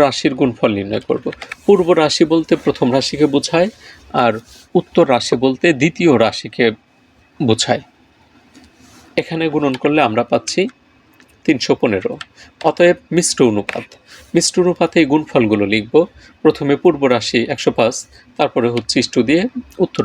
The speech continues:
রাশি। একশো পাঁচ এবং তিনশো পনেরোকে আমরা একশো পাঁচ দ্বারা ভাগ দিতে পারি, পাই হচ্ছে এক is to তিন। এটাই আমাদের মিশ্র অনুপাত। অনুরূপভাবে এখন আমরা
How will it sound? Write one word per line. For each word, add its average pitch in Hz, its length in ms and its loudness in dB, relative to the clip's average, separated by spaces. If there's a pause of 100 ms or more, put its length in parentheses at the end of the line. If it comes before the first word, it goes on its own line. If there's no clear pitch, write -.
রাশি। - 260 -8 (560)
একশো - 240 -4
পাঁচ 156 160 0 (120)
এবং 135 100 -4 (100)
তিনশো 147 300 -4
পনেরোকে 139 480 0
আমরা 101 200 0 (520)
একশো - 280 -6
পাঁচ 147 220 0
দ্বারা 147 240 0
ভাগ 120 100 0 (100)
দিতে - 240 -10
পারি, - 160 -2 (120)
পাই 127 200 0
হচ্ছে - 220 -6 (120)
এক - 140 -10
is - 140 -12
to 143 160 -4
তিন। 101 140 -4 (580)
এটাই 190 280 2
আমাদের 151 280 0 (240)
মিশ্র - 200 -2 (100)
অনুপাত। 101 340 -6 (1000)
অনুরূপভাবে 170 600 4 (120)
এখন - 180 -6 (100)
আমরা 104 200 2